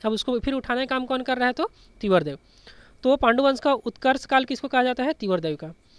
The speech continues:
और राजिम, बालो, ताम्रपत्र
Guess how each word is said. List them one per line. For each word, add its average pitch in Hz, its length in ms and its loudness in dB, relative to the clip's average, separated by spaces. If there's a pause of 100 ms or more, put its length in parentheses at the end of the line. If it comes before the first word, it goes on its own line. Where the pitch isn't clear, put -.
(440)
और 214 140 10
राजिम, 220 480 4
बालो, 214 340 2
ताम्रपत्र 226 800 -2